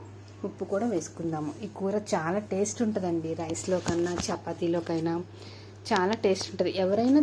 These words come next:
తినచ్చు, తినాలనుకుంటే, ఇష్టంగా తినగలిగితే. ఇంపార్టెంట్గా పిల్ల తల్లులకి పెడతారనమాట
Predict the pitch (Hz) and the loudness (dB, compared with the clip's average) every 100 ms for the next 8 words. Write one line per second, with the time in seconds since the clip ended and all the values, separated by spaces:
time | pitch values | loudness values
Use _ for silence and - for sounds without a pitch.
0 | 294 214 220 - 208 302 - - 208 196 | 6 2 0 0 2 2 0 0 2 4
1 | 196 190 185 175 180 175 - 196 202 180 | 2 0 -2 0 0 0 -2 -2 0 0
2 | 175 165 165 240 294 - - 233 226 254 | 2 0 0 -2 -2 -6 -2 0 4 4
3 | 247 240 214 220 330 415 - - 240 220 | 4 4 2 4 2 2 -4 0 2 4
4 | 233 214 208 233 262 226 175 175 170 170 | 4 4 4 4 2 2 2 -2 0 0
5 | 165 | 0